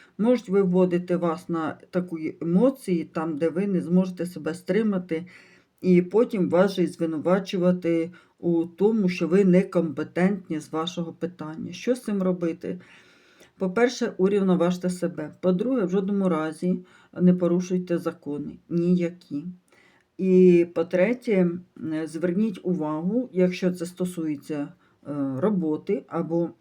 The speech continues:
<clears throat> юридичних питань, на всі папери, <clears throat> які вам намагаються, е, внести, щоб ви їх підписували. Або вам взагалі доводиться працювати з документацією, тож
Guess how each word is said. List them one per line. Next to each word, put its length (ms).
<clears throat> 460
юридичних 760
питань, 500
на 240
всі 260
папери, 600
<clears throat> 500
які 360
вам 360
намагаються, 1200
е, 420
внести, 420
щоб 240
ви 140
їх 200
підписували. 760
Або 360
вам 180
взагалі 460
доводиться 800
працювати 580
з 60
документацією, 880
тож 240